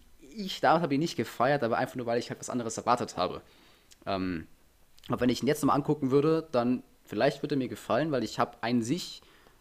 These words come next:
eigentlich viel Gutes über ihn gehört. Aber damals, keine Ahnung, das ist halt wie wenn du jetzt reingehst mit dem Gedanken, okay, ich guck eine Kevin James Film an und das war's halt nicht, weißt du?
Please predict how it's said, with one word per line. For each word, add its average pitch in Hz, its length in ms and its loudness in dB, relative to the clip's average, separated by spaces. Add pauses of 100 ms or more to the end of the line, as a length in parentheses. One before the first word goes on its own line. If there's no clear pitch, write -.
(120)
eigentlich 123 360 -2
viel - 340 -6
Gutes - 320 -2
über 107 140 -2
ihn 101 100 -2
gehört. 101 400 -2 (920)
Aber 113 220 4
damals, 120 480 4 (340)
keine 98 160 0
Ahnung, 98 200 -6
das - 120 -6
ist 135 80 -2
halt 139 120 4
wie 120 60 -4
wenn 127 80 0
du 123 60 0
jetzt - 160 -4
reingehst 127 320 0
mit 123 120 -4
dem 123 60 0
Gedanken, 117 360 -2
okay, 123 260 -2
ich 120 140 -4
guck 143 240 0
eine 117 300 0 (640)
Kevin 123 220 0
James 131 200 2
Film 131 140 0
an 127 100 2
und 117 60 0
das - 160 -4
war's 104 180 2
halt - 140 -12
nicht, - 160 -12
weißt - 180 -6
du? 101 120 -4